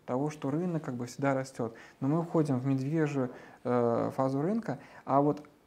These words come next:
первый и второй вариант — это ответ на другой вопрос. Это вопрос, где покупать. То есть где вот то дно. Э, и вот тут нужно следить по риторике, да, уже, э, там, Ф Р С, э, экономических властей С Ш А, то есть что они будут делать.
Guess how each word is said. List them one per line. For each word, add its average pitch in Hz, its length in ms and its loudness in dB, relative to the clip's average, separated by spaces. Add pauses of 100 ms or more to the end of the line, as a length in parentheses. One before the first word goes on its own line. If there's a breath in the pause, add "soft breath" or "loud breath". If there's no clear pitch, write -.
первый 170 260 6
и - 20 2
второй 156 260 2
вариант — 202 300 0
это 143 200 -2
ответ 160 320 -2
на 143 80 -4
другой 151 260 4
вопрос. 135 380 0 (320 loud breath)
Это 127 140 -6
вопрос, 156 340 2
где 139 180 2
покупать. 143 580 -2 (540 soft breath)
То 131 140 -2
есть 131 200 -4
где 131 300 2
вот 147 160 2
то 147 80 0
дно. 175 360 0 (580 loud breath)
Э, 127 720 0 (840)
и 135 80 0
вот 143 180 4
тут 208 240 0
нужно 160 200 2
следить 147 400 0
по 156 60 2
риторике, 147 480 2
да, 127 180 4
уже, 120 480 0 (160)
э, 120 320 -10
там, 120 120 -8
Ф - 120 -10
Р 135 100 -2
С, 196 360 0 (400 loud breath)
э, 123 180 -6
экономических 156 540 -4
властей 143 260 0
С 135 160 -6
Ш 127 220 0
А, - 20 -4
то 123 120 -6
есть - 80 -10
что 180 180 2
они 156 160 2
будут 143 260 -2
делать. 127 400 -2